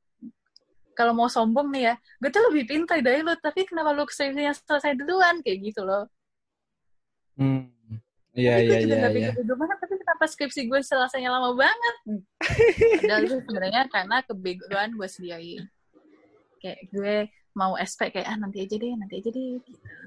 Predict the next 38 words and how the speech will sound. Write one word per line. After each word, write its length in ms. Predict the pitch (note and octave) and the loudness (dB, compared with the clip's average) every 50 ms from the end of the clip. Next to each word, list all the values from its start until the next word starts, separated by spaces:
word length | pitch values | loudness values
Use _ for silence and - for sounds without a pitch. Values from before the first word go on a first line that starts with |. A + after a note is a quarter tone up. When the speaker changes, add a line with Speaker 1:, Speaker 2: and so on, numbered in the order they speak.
| - _ - - | -20 _ -10 -2
Speaker 2:
Nah, 180 | C3 B2+ A#2 G#2+ | 0 0 0 2
emang 260 | - D3 F3 A3+ A3 G#3+ | 0 0 0 0 0 2
ada 280 | G3+ A3 G#3+ A#3 A3 | 0 2 2 4 4
yang, 260 | F3 E3+ F3 F3 E3+ E3+ E3 E3 E3 D#3+ D#3+ D#3+ D#3 | 4 4 4 4 2 2 0 0 0 -2 -2 -4 -2
yang 500 | - C#3+ D3+ D3+ D3 D3 D3 C#3+ C#3+ C#3+ | 2 4 4 4 4 2 0 -2 -4 -4
apa 180 | - F3+ - - | -4 -4 0 2
ya, 100 | B2 A2+ | 2 4
yang, 100 | A2+ A#2 A#2 B2 | 4 2 0 0
yang 180 | B2+ B2+ B2+ | 0 0 2
kata, 380 | B2 C3 B2 - C3+ B2+ - - _ _ _ - _ | 0 -2 0 2 2 0 0 -2 _ _ _ -20 _
katakanlah, 460 | - D#3 - - - C#3+ D3+ E3 D#3 - | -6 -4 -4 0 0 2 2 0 -2 -2
eh, 520 | - C3 C3 B2 A#2+ A#2 A2+ A2+ A#2+ A#2 A2+ - | -2 0 0 2 2 0 0 -2 -4 -6 -8 -8
bukan 460 | B2 B2+ B2+ B2 - B2+ B2 A#2+ A#2+ A#2+ A#2+ G#2+ - _ _ _ | -2 -2 -2 0 2 4 4 4 4 2 -4 -6 -10 _ _ _
ngatain 400 | - A#2+ A#2+ A#2+ - D3+ E3 D#3 A#2 | -6 -4 -4 -2 0 0 0 0 0
ya, 100 | G#2+ F#2 G2 | -2 -4 -4
atau 140 | A#2 - | 0 0
nyinyir, 400 | C3 B2+ C3 C3 C3 C#3 C#3 C#3 C3+ C#3 - _ _ _ _ _ _ _ | 2 2 2 0 2 2 0 0 -2 -8 -14 _ _ _ _ _ _ _
"Aduh, 220 | - D#3+ F3 F3 D3+ | -2 2 4 4 6
Devita 320 | B2+ A#2 - - - E3+ | 4 4 0 0 -2 0
bego 320 | D3+ C3+ B2 A#2 C#3 D3+ E3 | 2 2 4 6 6 4 4
nih, 160 | F3+ E3+ C3 | 4 2 4
nggak 120 | A#2 A#2 | 4 4
lulus-lulus," 440 | A#2+ B2 A#2+ - C3 C3 D#3 E3 - | 2 0 -2 -2 -4 -4 -4 -4 -4
gitu, 160 | C3 - F3 | -4 -6 -4
emang 240 | G3 A3 B3 G3 B2 | -4 -2 0 0 0
ada? 160 | A2 A2 A2+ - _ _ _ _ _ _ _ _ _ _ _ _ _ _ _ _ _ _ _ _ _ _ _ _ _ _ _ - _ _ _ | 2 2 0 0 _ _ _ _ _ _ _ _ _ _ _ _ _ _ _ _ _ _ _ _ _ _ _ _ _ _ _ -20 _ _ _
Kayaknya 560 | - D#3 F3 F#3+ G3 G#3 G3+ F3+ F3+ A3 C4 C#4 | 0 2 4 6 6 6 6 6 4 2 4 6
kalau 300 | B3 G#3+ G#3+ G#3 G#3 G3+ | 8 8 8 8 6 6
Speaker 1:
Lebih 80 | E3+ | 6
Speaker 2:
dia 100 | F3 F3+ | 6 4
Speaker 1:
ke 60 | F#3 F#3 | 6 6
Speaker 2:
mungkin 240 | F#3 F#3+ F#3 F3 C4+ | 4 6 6 6 4
kenal 260 | A3+ F#3 F#3+ F#3+ F#3+ F#3 | 4 4 4 4 4 4
ke 140 | - G3 F#3 | 4 6 6
lu, 240 | F3 F#3+ G#3 A#3+ A#3 | 6 6 6 4 6
nggak 180 | E3+ C3 B2+ | 4 4 4
mungkin 320 | B2+ C3 C#3 D3 D3+ D3 B2 A2 | 4 0 0 2 2 0 0 0
deh. 160 | A2 G#2+ | -2 -4